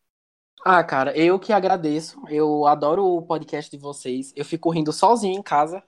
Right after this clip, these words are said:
e-, enquanto eu escuto. É, e agradeço o convite. E a hora que vocês quiserem, assim, me chamar mais vezes pra participar, né? Aí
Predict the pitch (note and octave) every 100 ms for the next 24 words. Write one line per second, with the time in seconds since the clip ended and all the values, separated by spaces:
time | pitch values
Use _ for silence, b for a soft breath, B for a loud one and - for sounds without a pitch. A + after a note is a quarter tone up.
0 | _ D#3 D#3 _ D3 D#3 D#3+ D#3 D#3 -
1 | C#3 C#3+ _ b _ _ _ _ _ -
2 | D#3 D#3 D#3 D#3 D3+ C#3 C3 _ - F3
3 | F3 F3 E3+ D#3+ D#3 - _ D#3 E3+ E3+
4 | D#3 E3 E3 F3+ F3 G#3 A#3 C#4 C#4 -
5 | E3+ E3 E3+ B3 A3+ A3 G3 E3 E3 -
6 | _ _ _ - E3 D3 C#3 D3+ D3 D#3
7 | D3 C#3 - C#3 C3+ C#3+ D3 C3 E3 F#3+
8 | F3 D3+ D#3+ - _ _ _ _ _ -
9 | C#3+ C#3 C3+ C#3 F#3+ F#3 D3 E3 F3 E3
10 | D#3 F3 F#3 D#3+ E3 G3 B3 D#4